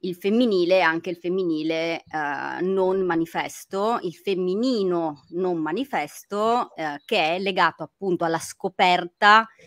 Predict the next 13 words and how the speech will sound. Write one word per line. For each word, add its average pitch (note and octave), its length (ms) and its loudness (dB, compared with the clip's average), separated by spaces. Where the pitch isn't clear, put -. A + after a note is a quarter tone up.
ehm, D3 920 0
di G3 200 -6
quelle F#3+ 380 0
parti E3 800 6
che E3+ 120 -6
sono F3 280 0
anche, G3+ 600 -2
mh, E3 320 -2
state F3+ 460 -2
represse, A#3+ 880 -2
eh, D#3+ 280 -4
dal E3+ 180 -4
patriarcato G#3+ 960 -6